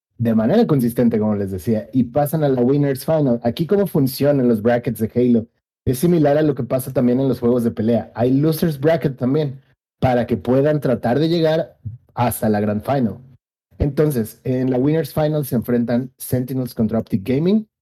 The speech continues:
Gana Sentinels tres a dos en uno de los juegos más pinches apretados y hermosos que he visto de, de Halo competitivo. No había, no me había emocionado con el Halo competitivo desde Halo tres. Así se las dejo.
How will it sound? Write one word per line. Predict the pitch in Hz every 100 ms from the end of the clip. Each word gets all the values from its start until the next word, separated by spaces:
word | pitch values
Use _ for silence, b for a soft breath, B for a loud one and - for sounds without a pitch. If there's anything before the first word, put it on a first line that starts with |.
| _ _ _ _ _ _
Gana | 107 101 131 147 143
Sentinels | - 135 135 135 120 113
tres | - 131 127 123
a |
dos | 117 120 -
en | 113
uno | 123 139
de | 127
los | 113 107
juegos | - 139 135 131
más | 117 123 131 - _ -
pinches | 139 147 143 - 131
apretados | 123 110 113 110 110 135 139
y | 127
hermosos | 113 104 110 135 151 147
que | -
he | 127
visto | 139 135 143
de, | 120 B B B -
de | - 127
Halo | 120 147 143 147 156 139
competitivo. | 131 117 120 113 117 147 208 233 B B B -
No | 131 160
había, | 208 233 240
no | 185
me | 214
había | 214
emocionado | 214 196 180 156 160 170
con | 143
el | 123
Halo | 143 160
competitivo | 156 131 113 107 147 165
desde | 135 107 113
Halo | 135 127 120
tres. | - 98 - _
Así | 117 113 120
se | 131
las | 107
dejo. | 98 95 101